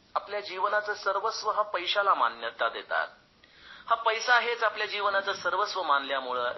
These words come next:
जीवनाची ही इतर तीन अंग ही विकसित होत नाहीत, त्यामुळं हा चौरंग कधीच स्थिर होऊ शकत नाही.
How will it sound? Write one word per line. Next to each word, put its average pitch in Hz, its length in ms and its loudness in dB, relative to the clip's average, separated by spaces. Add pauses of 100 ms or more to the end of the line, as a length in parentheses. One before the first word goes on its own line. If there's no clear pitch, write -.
जीवनाची 165 540 0
ही 180 140 -10 (100)
इतर 165 300 -8
तीन 202 320 -10
अंग 180 340 -6 (800)
ही 233 60 -8
विकसित 220 580 -6
होत 127 220 -6
नाहीत, 107 240 -8 (580)
त्यामुळं 180 240 -2
हा 170 100 0
चौरंग 156 500 -2 (340)
कधीच 151 460 -10
स्थिर 156 380 -12
होऊ 120 180 -10
शकत 104 420 -4
नाही. 92 200 -8